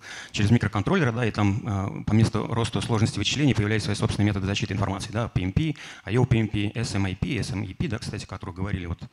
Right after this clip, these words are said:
через доклад передо мной. Персональные устройства, которые начали сейчас активно появляться, да, это ноутбуки, это планшеты, э, это телефоны, э, и там свои собственные, э, с-, методы защиты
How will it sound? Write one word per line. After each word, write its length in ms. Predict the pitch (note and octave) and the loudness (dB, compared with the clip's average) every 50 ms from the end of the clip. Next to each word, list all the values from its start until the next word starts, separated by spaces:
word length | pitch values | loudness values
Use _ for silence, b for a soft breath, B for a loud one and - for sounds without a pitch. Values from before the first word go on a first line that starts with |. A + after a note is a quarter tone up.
| B B B B B B B B B - - - C#3+ | B B B B B B B B B -20 -18 -10 -4
через 220 | - G#2+ G#2+ F#2+ | 0 2 2 2
доклад 300 | F#2+ G#2 - G2+ G2 - - - - - - - - - | 0 -2 -6 -6 -8 -8 -12 -18 -18 -18 -16 -10 -4 -2
передо 220 | A#2 F#2+ F#2+ G2 | 0 0 2 2
мной. 160 | G2 F#2+ F#2 - - - _ _ B B B B B B B B B B B B | 0 0 -2 -4 -8 -14 _ _ B B B B B B B B B B B B
Персональные 420 | - - - A2 A#2+ D#3+ E3 D#3+ | 6 6 8 6 6 6 8 6
устройства, 360 | D3 - C3 C#3+ B2+ - - | 6 6 4 0 0 0 -2
которые 240 | - A#2 - B2 A2+ | -2 -2 0 2 2
начали 200 | A2+ - - - | 2 0 0 -2
сейчас 240 | - - A#2+ A2+ - - | -2 -2 -2 -4 -6 -6
активно 320 | A#2 - - - A2 G#2+ | -4 -4 -2 2 2 2
появляться, 460 | G2+ - G#2 G2+ G2+ G2+ G2 F#2 - F#2 | 2 2 0 -2 -2 -2 -2 -4 -6 -6
да, 80 | F#2+ | -8
это 140 | F#2+ F#2 F#2+ | -6 -2 0
ноутбуки, 440 | G2 G2 F#2+ F2+ F#2+ D#3+ F#3+ - C#3+ | 0 0 0 2 2 2 2 2 -2
это 260 | C3 A2 - G2+ F#2+ | -2 -2 -2 -4 -6
планшеты, 640 | F2+ - F2+ F#2 - - C3 C#3+ D#3+ - C#3 B2 A2+ - - | -6 -6 -6 -4 -4 -2 -2 -2 -2 -2 0 -2 -2 -2 -4
э, 300 | - A2+ G#2 G2 F#2+ F#2+ F#2+ F#2+ G2 - - B2+ A#2+ A#2 | -8 -6 -4 -2 -2 -2 -2 -4 -6 -8 -8 -8 -6 -6
это 200 | A2+ - - G2 | -6 -6 -8 -8
телефоны, 480 | - F#2+ F2+ - - C3+ D#3+ D#3 C3 - - D3+ A3 C4+ A#3 | -8 -8 -8 -4 -2 -2 -2 -2 -4 -8 -12 -14 -12 -8 -6
э, 220 | A#2 G#2 G#2 G#2 - B B B B B | -4 -2 -2 -4 -6 B B B B B
и 160 | B - B1 - | B -10 -8 -4
там 200 | - A2 G#2+ G#2 | 0 0 2 2
свои 180 | - G#2 G#2 | 2 0 0
собственные, 640 | - A#2 - - - - G2 G2 G2 - - - - - | 0 -2 -2 0 0 0 0 0 -2 -4 -8 -10 -12 -10
э, 200 | - - G2+ G#2 | -8 -6 0 4
с-, 180 | B2+ - - | 4 4 4
методы 400 | C#3+ C#3+ - - A2 G#2+ F#2 F#2 | 4 2 4 4 4 2 2 0
защиты 400 | F#2 G2+ G2 - - G2 - F#2+ | 0 0 2 0 0 -2 -2 -4